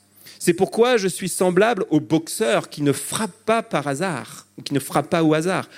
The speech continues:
Je traite durement mon corps et je le maîtrise sévèrement afin de ne pas être moi-même disqualifié après avoir prêché aux autres. L'entraînement d'un athlète,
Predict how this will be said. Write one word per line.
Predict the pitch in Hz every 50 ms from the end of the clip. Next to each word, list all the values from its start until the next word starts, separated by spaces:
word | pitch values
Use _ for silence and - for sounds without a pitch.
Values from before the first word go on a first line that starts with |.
| - - - - - - _
Je | 131 117 135 165
traite | 165 - - - 269 269 220 - - 139 123 120
durement | 120 160 226 285 262 269 262 285 277 254
mon | 214 208
corps | 185 - - 147 117 110 107 113 131 - - _ _ _ _ _ _ _ _ -
et | - 156
je | 190 277
le | 320 381
maîtrise | 262 226 220 - - - 196 175
sévèrement | - - - - - 269 269 202 202 190 170 160 151 139 123 -
afin | - 143 147 - 196 190
de | 165 165
ne | 143 135
pas | 139 - 180 175
être | 175 175 170 - 143
moi-même | 127 127 131 143 160 170 180 185 170 135 120 107 107
disqualifié | 117 196 247 - - - - 220 175 147 143 - - - 131 127 120 - - - _ _ _ _ _ -
après | - 135 - - - 156 151 - - -
avoir | 127 123 107 120 131 135 139 135 -
prêché | - - 131 120 - - - 117 117 117 117 - - _ _ _ _ _ _ _ _
aux | - 110 98 104
autres. | 101 85 - - - - - _ _ _ _ _ _ _ _ _ _ _ _ _ _ _ - - - - - - - - _ -
L'entraînement | 113 135 156 214 262 254 - - 240 226 214 214 220 233 240
d'un | 190 156 139 127 170 160 156 156 151 151
athlète, | 147 143 139 - - 170 180 196 214 - -